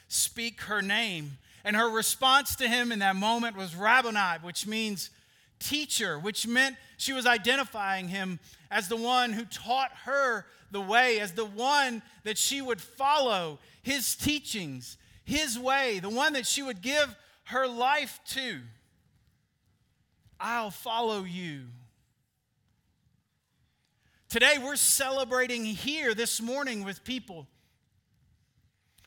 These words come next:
who have heard Jesus call their name and have responded and said, "I will follow you."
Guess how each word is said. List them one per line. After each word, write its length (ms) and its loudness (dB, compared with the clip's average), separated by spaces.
who 120 -6
have 100 -6
heard 300 -2
Jesus 500 -2
call 420 -4
their 200 -4
name 560 -8
and 140 0
have 140 2
responded 880 2
and 180 -10
said, 140 -2
"I 220 6
will 180 -4
follow 460 -6
you." 340 -14